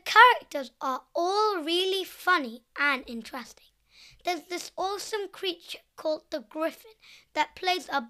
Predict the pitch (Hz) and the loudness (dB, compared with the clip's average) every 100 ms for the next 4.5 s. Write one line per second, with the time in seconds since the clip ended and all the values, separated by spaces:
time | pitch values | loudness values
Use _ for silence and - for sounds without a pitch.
0 | - 415 403 359 294 - - 285 262 - | -4 2 4 6 4 0 0 2 2 -4
1 | - - 262 233 - 294 262 226 226 - | -16 -12 -10 -10 -10 -4 -4 -6 -16 -20
2 | _ _ _ _ _ _ _ _ _ 302 | _ _ _ _ _ _ _ _ _ 4
3 | 311 262 403 440 349 262 247 262 - - | 4 4 6 6 4 0 -2 -4 -6 -18
4 | 208 - 240 208 _ | -16 -10 -10 -10 _